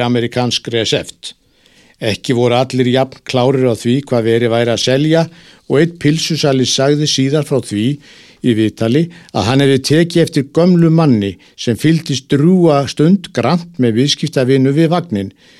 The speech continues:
Þegar færi gafst og enginn kunni við vagninn, spurði sá gamli hvort það væri virkilega hundakjöt í pylsunum og hvernig hundar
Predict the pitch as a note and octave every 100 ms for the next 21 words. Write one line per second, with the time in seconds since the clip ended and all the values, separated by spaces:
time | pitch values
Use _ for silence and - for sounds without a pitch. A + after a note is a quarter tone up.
0 | - - - - B2+ A2+ B2+ D#3 E3+ C3+
1 | C3+ D3+ - A#2+ B2 D3 C#3+ B2+ C#3 D3
2 | C3 A#2+ A2 D3 E3+ E3+ E3+ - - -
3 | - D3+ F3 E3+ D3 B2 A#2+ B2 D3 F3
4 | - - _ D#3 D3+ C#3+ D3 D3 B2 E3+
5 | - - - D#3 D3 B2 E2+ A3 B3 -
6 | E3+ D#3+ - C#3 B2+ G#3+ G3 E3 G#2+ F2
7 | _ _ - A#2 - C#3 G3 - - C3+
8 | E3 C4 - F#3+